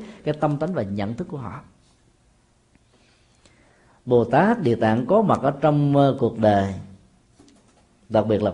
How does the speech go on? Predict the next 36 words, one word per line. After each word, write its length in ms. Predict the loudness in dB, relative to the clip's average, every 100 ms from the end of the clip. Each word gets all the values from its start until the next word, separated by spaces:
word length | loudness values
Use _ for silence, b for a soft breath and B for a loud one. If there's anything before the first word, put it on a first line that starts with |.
| -4
quan 460 | 0 2 4 2 2
tâm 260 | 0 0 -4
cái 80 |
đối 380 | -6 -2 2 2 2
tượng 440 | 0 2 0 -4 -10 -20 _ _
được 320 | -6 -6 -4 0
kinh 320 | 2 2 -2
gọi 240 | 0 0
là 400 | -2 -2 -4 -6 -6
chúng 280 | -4 -2 -4
sanh 360 | -4 -4 -4 -8 -14 -20 _
bị 160 | -6 -6
tội 520 | -4 -2 0 -2 -4 -10 -20 -20 _ -6
và 120 | -6
khổ. 380 | -4 -6 -6 -10 -20 _ _ _ _ _ _ _ _ _ _ _ _ b b b b b -6
Đối 100 | -2
tượng 240 | 0 0
chúng 140 | -2 -2
sanh 240 | -2 -2
bị 120 | -4
tội 420 | 0 4 6 6
đó 100 | 4 0
trở 120 | -2
thành 320 | 0 -2 -2
mối 160 | -2 -2
quan 200 | -4 -4
tâm 140 | -4
hàng 220 | -4 -4 -4
đầu 200 | -6 -6
của 80 | -8
Ngài. 320 | -8 -10 -14 -20 _ _ _ _ _ _ _ _ _ _ _ _ _ _ _ _ _ _ _ _ _ _ _ _ _ _ b b b b b b
Muốn 180 | -2 4
làm 180 | 4 4
như 140 | 2
thế 360 | 2 4 4 4
đó 120 | 0